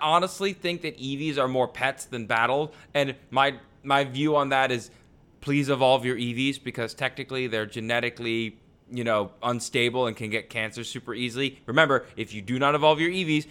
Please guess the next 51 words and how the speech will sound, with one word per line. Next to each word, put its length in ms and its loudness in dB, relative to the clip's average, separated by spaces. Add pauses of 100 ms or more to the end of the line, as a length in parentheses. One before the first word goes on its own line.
(140)
they 100 0
will 160 2
get 180 -2
cancer 320 -4
and 120 -2
die 160 2
quicker. 340 -12 (260)
Evolve 320 -2
them 140 -2
fast, 480 4 (200)
evolve 360 0
them 140 -2
now. 180 2
Don't 220 -6
care 140 -2
what 220 2
you 60 -4
do, 280 2 (580)
don't 120 -8
care 120 -2
which 180 -8
form, 260 -2 (520)
just 180 -16
evolve 240 2
them. 140 -6 (840)
Uh, 120 10
the 100 4
Minccino 580 4
was 200 0
the 80 -2
next 280 0
one. 220 2
That 160 8
was 120 4
really 200 4
cute 320 -2
because 300 0
it 120 -6
sweeps 520 -4
the 100 -2
house 440 4
due 180 0
to 80 0
its 180 -4
love 240 2
of 140 -8
clean 260 -8
spaces, 460 -4
like 160 0
a 40 -10
chinchilla, 480 0